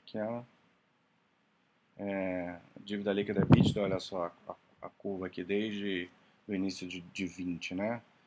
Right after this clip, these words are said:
É, não passa de um uma vez, né? Sempre, e, e normalmente é abaixo de meio, né? Terminou o ano aí com zero um,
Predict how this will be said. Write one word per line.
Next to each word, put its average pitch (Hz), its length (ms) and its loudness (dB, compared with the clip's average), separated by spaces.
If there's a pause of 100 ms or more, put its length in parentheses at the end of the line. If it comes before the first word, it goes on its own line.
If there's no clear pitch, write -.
(960)
É, 90 480 -6
não 98 180 -4
passa 110 420 4
de 110 200 -2
um 117 340 4 (260)
uma 101 180 2
vez, 104 440 0
né? 107 320 -4
Sempre, 101 540 -6 (600)
e, 90 640 -6 (320)
e 98 60 -6
normalmente 127 640 2
é 156 40 2
abaixo 139 300 0
de 151 140 -6
meio, 95 400 2
né? 92 180 -8 (680)
Terminou 101 400 4
o 98 80 4
ano 107 140 0
aí 107 140 0
com 113 240 -8
zero 107 280 0
um, 113 200 -2